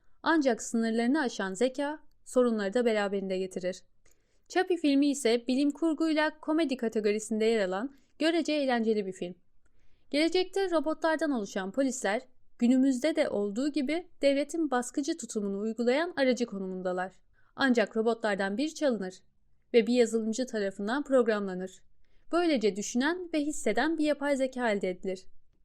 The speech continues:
Filmleri bir kenara bırakıp fikirler üzerinden devam edecek olursak, karşıt düşünenler bir robotta insan zihniyle aynı yazılımı çalıştırıyor olsak bile onda insanda olduğu gibi zihin yaratamayız diyorlar.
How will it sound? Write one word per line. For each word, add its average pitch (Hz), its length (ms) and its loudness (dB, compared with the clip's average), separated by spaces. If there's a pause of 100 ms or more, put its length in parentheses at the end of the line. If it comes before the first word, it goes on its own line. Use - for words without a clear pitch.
(140)
Filmleri 359 460 0
bir 302 80 0
kenara 269 420 2
bırakıp 208 520 -2
fikirler 311 420 -2
üzerinden 196 540 -2
devam 233 300 0
edecek 208 380 -2
olursak, 269 440 -2 (380)
karşıt 277 440 -2
düşünenler 220 640 -2 (280)
bir 311 120 4
robotta 311 580 0
insan 320 400 0
zihniyle 254 540 2
aynı 302 380 0
yazılımı 226 460 0
çalıştırıyor 247 640 -4
olsak 226 460 -2
bile 349 240 0 (300)
onda 277 300 2
insanda 254 520 0
olduğu 254 360 0
gibi 240 200 -2
zihin 277 280 0
yaratamayız 262 640 0
diyorlar. 180 400 -4